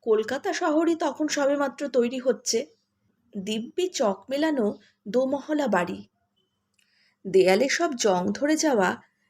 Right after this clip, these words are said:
চিত্রটিত্র করা, বিরাট পাথরের সিঁড়ি। টাকারও আর তাদের অভাব ছিল না। কী সব চোরা কারবার চলত। তখনকার দিনে অত আইন আদালতের হাঙ্গামাও ছিল না। মোট কথা,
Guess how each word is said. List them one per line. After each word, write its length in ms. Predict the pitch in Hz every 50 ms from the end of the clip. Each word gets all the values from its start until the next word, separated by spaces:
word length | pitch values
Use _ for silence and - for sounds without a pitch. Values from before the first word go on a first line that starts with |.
| _ _ _ -
চিত্রটিত্র 840 | - - 240 208 214 - - 269 269 - 277 247 - - - 330
করা, 400 | 370 - 226 170 - - - - _ _ _ _ _ _ _ _ _ _ _ _ _ _ _ _ _ _ _ - 214 202
বিরাট 420 | 220 220 247 294 320 370 370 -
পাথরের 420 | - 233 202 196 - - 240 254 240
সিঁড়ি। 460 | - - - 202 196 196 190 190 202 _ _ _ _ _ _ _ _ _ _ _ _ _ _ _ -
টাকারও 520 | 240 202 175 180 - - 180 190 226 269
আর 100 | 294 311 311 -
তাদের 280 | - 311 302 311 311 294
অভাব 260 | 269 247 247 269 277 277
ছিল 220 | - - 311 285 302
না। 420 | 302 285 269 214 190 208 - _ _ _ _ _ _ _ _ _ _ _ _ _ _ _ _ _ _ _
কী 120 | - 294 302
সব 180 | - 359 359 359 -
চোরা 280 | - 254 240 254 294
কারবার 320 | 294 311 302 302 302 262 214
চলত। 480 | - - 208 190 185 190 - - 196 202 - _ _ _ _ _ _ _ _ _ -
তখনকার 600 | - - - - - - 311 311 370 381 381 381
দিনে 240 | 359 339 349 349
অত 300 | 330 330 330 330 320 330 320 - - _ _ -
আইন 280 | - 233 240 247 247 262
আদালতের 480 | 262 262 269 277 285 302 302 339 320
হাঙ্গামাও 540 | - - 226 208 202 208 214 208 208 226 285
ছিল 280 | 277 - 247 202 190 185
না। 240 | 202 208 214 226 _ _ _ -
মোট 200 | 196 185 185 185 -
কথা, 420 | - - 294 294 311 330 339 339